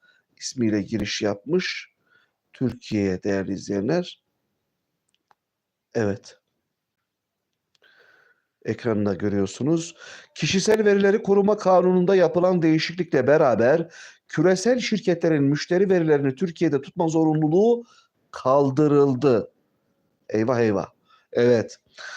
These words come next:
PayPal ve Apple Pay gibi şirketler eski yasa nedeniyle Türkiye'de faaliyette bulunmuyordu.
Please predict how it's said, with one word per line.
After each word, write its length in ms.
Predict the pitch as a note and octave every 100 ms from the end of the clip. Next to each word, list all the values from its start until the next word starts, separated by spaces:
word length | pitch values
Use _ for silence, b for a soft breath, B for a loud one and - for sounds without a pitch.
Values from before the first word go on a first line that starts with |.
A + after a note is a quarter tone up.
| B B B -
PayPal 580 | C#3+ D3+ D3+ D#3 F3 D#3+
ve 220 | F3 E3+
Apple 260 | D#3+ E3 D3 -
Pay 220 | E3+ C#3+
gibi 240 | A#2+ D3
şirketler 580 | D#3 C#3+ B2+ C3 - F#3+
eski 360 | C#3+ C3+ - D#3
yasa 320 | C#3+ C3+ F#3
nedeniyle 460 | F#3+ D#3+ D3 B2 A#2+
Türkiye'de 480 | D#3+ D3 E3+ D3 B2
faaliyette 600 | C3+ C3 C#3 C#3+ D#3 C3+
bulunmuyordu. 1000 | C#3 F3+ G3+ D#3+ A#2+ G#2+ G#2+ F#3 G3+